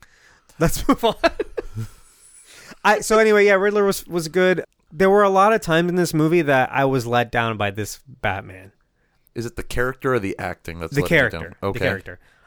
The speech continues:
Speaker 1: I feel as if every iteration of a well-known character has the right to put its own spin on that character.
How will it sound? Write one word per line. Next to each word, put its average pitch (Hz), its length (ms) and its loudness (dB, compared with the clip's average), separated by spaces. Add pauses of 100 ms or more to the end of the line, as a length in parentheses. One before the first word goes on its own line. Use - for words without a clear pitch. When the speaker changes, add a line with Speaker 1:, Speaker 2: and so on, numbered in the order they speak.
(140)
Speaker 1:
I 151 160 2
feel 190 320 0
as 180 160 2
if 151 300 0 (500)
every 180 540 0
iteration 143 880 0 (360)
of 127 280 0
a 117 80 4
well-known 139 600 0
character 143 500 0 (180)
has 135 420 -2
the 147 140 -2
right 135 320 0
to - 80 -10
put 147 260 -2
its 135 160 -6 (100)
own 135 240 -2
spin - 460 -2
on 104 180 -6
that 98 200 -8
character. 101 500 -10